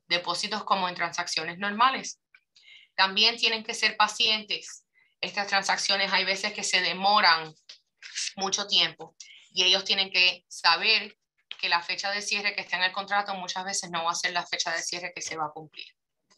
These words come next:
Tienen que buscarse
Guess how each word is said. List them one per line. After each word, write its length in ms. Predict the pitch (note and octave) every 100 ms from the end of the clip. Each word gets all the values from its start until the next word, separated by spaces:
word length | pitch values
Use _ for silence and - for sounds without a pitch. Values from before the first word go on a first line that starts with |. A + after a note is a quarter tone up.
| - - _ _ _ _ _ _ _ _
Tienen 260 | A3+ A#3 B3+
que 120 | B3+
buscarse 920 | B3 A3+ - A#3 A3+ A3+ G3 G3 F#3+